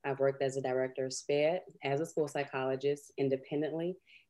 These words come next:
And I currently have an agency in Indiana that supports many, many states, um, with related services. And I have ended up at the I E P table here based on a lot of recommendations.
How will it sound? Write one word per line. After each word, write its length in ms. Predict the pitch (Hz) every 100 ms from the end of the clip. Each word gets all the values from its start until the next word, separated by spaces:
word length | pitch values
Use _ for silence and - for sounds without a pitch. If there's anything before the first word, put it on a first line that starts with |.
| 151
And 120 | 143
I 100 | 139
currently 680 | 139 156 151 135 147 143 143
have 260 | 135 143 135
an 100 | 135
agency 800 | 135 139 139 135 139 139 135 -
in 120 | 147 139
Indiana 600 | 135 139 135 127 131 131
that 160 | 117 -
supports 400 | - 127 123 -
many, 340 | 165 170 170 160
many 200 | 147 139
states, 520 | - 120 123 - - _ _ _
um, 220 | 139 139 135
with 220 | 147 143
related 400 | 139 139 143 135
services. 800 | - 135 127 120 - - - - _ _ _ -
And 220 | 143 135 127
I 240 | 139 135
have 280 | 139 139 135 131
ended 240 | 139 139
up 220 | 135 131 131
at 160 | 180 190
the 120 | -
I 180 | 135 135
E 40 |
P 160 | 135 135
table 380 | 139 131 135 135
here 600 | - 240 190 139 147 - 151
based 240 | 127 127
on 160 | 139 135
a 120 | 139
lot 380 | 135 131 135 143
of 80 | 135
recommendations. 1000 | 131 131 135 127 123 127 - - 135